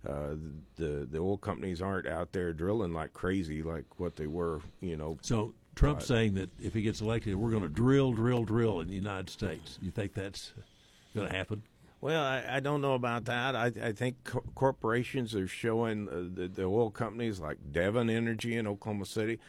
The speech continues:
Speaker 1: they're showing some real corporate, uh, um,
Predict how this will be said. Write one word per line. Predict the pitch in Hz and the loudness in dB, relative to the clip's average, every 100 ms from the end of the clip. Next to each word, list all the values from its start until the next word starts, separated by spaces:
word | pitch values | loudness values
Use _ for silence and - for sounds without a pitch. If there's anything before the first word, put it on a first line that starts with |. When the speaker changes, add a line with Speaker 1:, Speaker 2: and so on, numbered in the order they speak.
| - - | -20 -6
Speaker 1:
they're | 147 185 | -4 -2
showing | - 196 180 | -2 2 0
some | 131 110 110 | 0 -2 0
real | 113 131 120 | 4 4 2
corporate, | - - 131 127 117 107 - - | 0 4 4 4 4 4 2 0
uh, | 110 92 87 85 - - _ | 4 4 2 0 -8 -20 _
um, | 82 87 87 76 | -4 -2 -2 -4